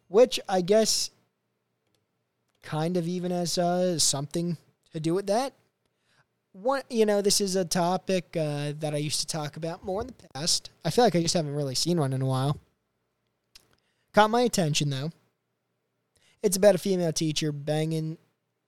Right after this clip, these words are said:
their male student. As far as I know, male, actually. It did say, it was using the word he, uh, when, uh, saying victim.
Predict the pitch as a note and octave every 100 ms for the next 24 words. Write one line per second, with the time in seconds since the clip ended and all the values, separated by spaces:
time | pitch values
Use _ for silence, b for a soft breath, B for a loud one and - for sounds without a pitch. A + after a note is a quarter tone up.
0 | _ D#3+ D3+ D3 C#3+ C#3 - - C3+ C3+
1 | F3+ F3+ C4 A3 F#3+ G#3+ F3 C3+ C3+ C3
2 | B2+ C3 C3+ - C#3 - B B F3+ B3
3 | F#3 A#3 G#3+ G3 F#3+ - F#3+ F3+ A3 G#3
4 | F#3+ E3+ E3+ E3 - F#3 E3+ D#3 - D#3+
5 | D#3 D3 D3 C#3+ C#3+ - D#3 D3 C#3+ C3
6 | C#3+ C#3+